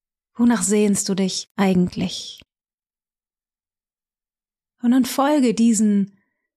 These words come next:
innerem Impuls. Folge der inneren Wahrheit und nicht irgendwelchen äußeren Strategien.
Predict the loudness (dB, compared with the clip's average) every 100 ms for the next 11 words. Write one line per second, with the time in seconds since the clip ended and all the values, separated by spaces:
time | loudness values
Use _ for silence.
0 | _ -2 0 2 0 -2 -4 -6 -4 -6
1 | -6 -10 -14 -18 _ _ _ _ _ _
2 | _ _ _ _ _ _ _ -4 0 0
3 | 0 0 0 -2 -4 _ 0 0 2 0
4 | 0 0 0 -2 -6 -12 -18 _ _ _
5 | _ _ _ _ -2 0 0 -4 -6 -2
6 | -2 0 -2 -6 -6 -4 -4 -6 -8 -8
7 | -8 -10 -14 -14 -10 -10 _